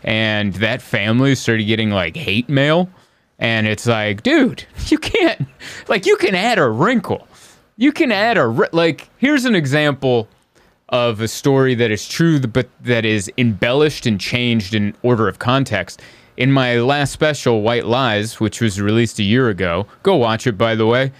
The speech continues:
It's at four hundred thousand views. Let's get it to four hundred million. Uh, but there's a story in there about me being molested by a ghost,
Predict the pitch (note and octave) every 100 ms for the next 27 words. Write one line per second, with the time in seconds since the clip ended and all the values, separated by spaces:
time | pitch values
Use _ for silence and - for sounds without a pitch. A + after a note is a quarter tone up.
0 | - - - A#2+ B2 A#2 A#2 - A2+ G#2+
1 | G2+ F#2+ A#2 C3 C#3 E3 A#2+ F#2 - G#2
2 | G2 F2+ F#2 F#2 A2 B2+ - - - -
3 | A2+ A#2 A#2+ A#2+ - - - - - -
4 | C#3+ D#3 C#3+ C3 - F#3+ E3 C#3 C3 B2
5 | A2+ A2+ C#3+ D3 C3+ C3 A#2+ A2 A#2 G#2+
6 | - A2 G2 F#2 F2+ G#2 E2 - -